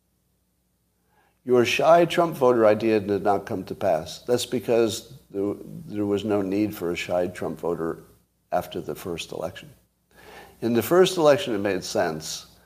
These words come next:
but piece-, basically everybody outed themselves by the end of the s-, the first term. I don't think there was anybody who needed to be shy once he was president. So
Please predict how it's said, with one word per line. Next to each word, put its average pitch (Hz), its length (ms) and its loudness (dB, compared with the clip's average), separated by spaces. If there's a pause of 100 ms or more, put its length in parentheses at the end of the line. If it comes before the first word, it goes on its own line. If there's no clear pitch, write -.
(320)
but 135 180 -4
piece-, 165 220 0
basically 143 840 0
everybody 92 460 2
outed 87 400 0
themselves 85 580 -6
by 78 260 -4 (460)
the 98 100 -6
end 76 180 -6
of 71 60 -10
the 69 60 -10
s-, - 420 -10 (200)
the - 80 -18
first - 280 -10
term. 78 260 -12 (840)
I 127 60 6
don't 147 160 6
think 147 160 4
there 135 100 4
was 113 100 4
anybody 107 340 4
who 98 300 -2
needed 98 440 -2
to - 80 -14
be 92 140 -6
shy 95 440 -4 (120)
once 107 340 -2
he 98 100 -4
was 85 160 -6
president. 87 500 -8 (840)
So 113 500 2